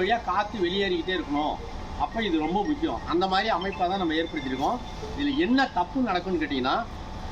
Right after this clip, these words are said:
மழைக்காலத்துல இதுல பாருங்க, தரை மட்டத்திலிருந்து கிட்டத்தட்ட ரெண்டு அடி, ரெண்டரை அடி வரை மண்ணை சேர்த்து விட்டுருக்கோம். தோட்டத்துல ரெண்டு அடி தண்ணி நின்னாலும் இந்த பைப்பு உள்ள, இந்த வெற்றிடத்து உள்ள, இந்த குழாய் உள்ள தண்ணீரே போகக்கூடாது.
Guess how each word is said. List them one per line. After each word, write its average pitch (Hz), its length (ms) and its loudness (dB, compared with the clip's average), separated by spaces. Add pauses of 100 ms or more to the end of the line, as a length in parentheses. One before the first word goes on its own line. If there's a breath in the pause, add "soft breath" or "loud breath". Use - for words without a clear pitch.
(100)
மழைக்காலத்துல 208 680 2
இதுல 160 100 0
பாருங்க, 165 440 0
தரை 165 200 0
மட்டத்திலிருந்து 185 480 -2
கிட்டத்தட்ட 175 400 -2
ரெண்டு 160 180 0
அடி, 175 200 0
ரெண்டரை 151 160 -4
அடி 160 140 0
வரை 160 180 0
மண்ணை 160 300 0
சேர்த்து 147 220 -4
விட்டுருக்கோம். 117 360 -4 (460)
தோட்டத்துல 214 460 2
ரெண்டு 175 240 2
அடி 196 140 0
தண்ணி 180 260 2
நின்னாலும் 147 500 2 (460)
இந்த 170 160 4
பைப்பு 202 340 0
உள்ள, 180 220 4
இந்த 143 140 2
வெற்றிடத்து 185 420 4
உள்ள, 160 140 4
இந்த 139 160 0 (380)
குழாய் 208 300 6
உள்ள 180 140 4
தண்ணீரே 175 600 4
போகக்கூடாது. 131 680 0